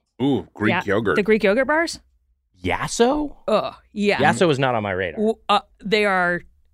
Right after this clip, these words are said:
Speaker 2: so good. Um, and they are very expensive. So an-, anytime I find them on sale, I become like a crazy person.
Speaker 3: Okay.
Speaker 2: I'm like hoarding
Speaker 3: Okay, I've
Speaker 2: them.
Speaker 3: seen these. I haven't had them.
Speaker 2: Yeah. I'm very into the black raspberry with, um, white chocolate and dark chocolate chips, which is hard to find.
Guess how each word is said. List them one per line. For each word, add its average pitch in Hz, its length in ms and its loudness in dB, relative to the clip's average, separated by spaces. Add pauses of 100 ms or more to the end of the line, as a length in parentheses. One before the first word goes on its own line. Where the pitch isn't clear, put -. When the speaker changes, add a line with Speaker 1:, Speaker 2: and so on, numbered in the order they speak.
(160)
Speaker 2:
so - 240 0
good. 135 320 -4 (480)
Um, 185 640 2
and 175 640 -2
they 175 160 0
are 165 140 0
very 175 260 0
expensive. 175 600 -4
So 175 220 0
an-, 175 340 -4
anytime 180 300 0
I 170 80 0
find 170 160 0
them 170 80 0
on 156 100 -2
sale, 170 460 0
I 175 40 0
become 170 280 -4
like 151 140 -6
a 135 160 -6
crazy 156 340 -6
person. 277 440 -4
Speaker 3:
Okay. - 140 -2
Speaker 2:
I'm 156 120 2
like 156 180 -2 (260)
hoarding 185 400 2
Speaker 3:
Okay, 214 160 4
I've 247 140 4
Speaker 2:
them. 262 80 0
Speaker 3:
seen 156 300 2
these. 78 260 -2
I 95 80 2
haven't 98 260 2
had 82 160 -2
them. 190 80 -4
Speaker 2:
Yeah. 170 240 -4 (320)
I'm 185 100 -2
very 208 380 2
into 202 220 -2
the 170 260 0
black 170 300 -4
raspberry 170 600 0
with, 147 360 -4
um, 143 380 -6
white 160 240 -6
chocolate 160 280 -4
and 170 80 -6
dark 143 160 -4
chocolate - 260 -10
chips, - 280 -8
which - 100 -8
is 240 100 -4
hard 320 160 0
to 254 60 -2
find. 151 480 -4